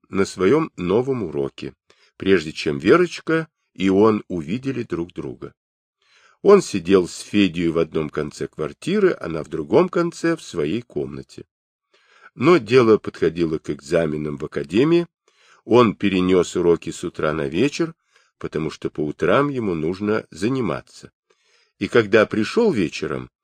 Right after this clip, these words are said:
то застал всё семейство за чаем. На диване сидели лица знакомые: отец, мать ученика, подле матери на стуле ученик, а несколько поодаль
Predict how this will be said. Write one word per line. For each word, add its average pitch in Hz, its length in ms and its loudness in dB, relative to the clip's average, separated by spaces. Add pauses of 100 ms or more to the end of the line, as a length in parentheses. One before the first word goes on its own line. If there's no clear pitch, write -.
(380)
то 208 160 6
застал 180 480 2
всё 147 320 0
семейство 120 960 -2
за - 240 -4
чаем. - 460 -14 (1700)
На 98 180 4
диване 104 600 4 (540)
сидели 185 500 4
лица 151 420 -4
знакомые: 76 800 -4
отец, - 800 -4 (400)
мать 90 520 0
ученика, 87 760 -6 (340)
подле 117 320 4
матери 98 640 0
на 87 200 -2
стуле 78 500 -6
ученик, 92 680 -6 (720)
а 98 120 2
несколько 104 640 -2
поодаль 113 760 -2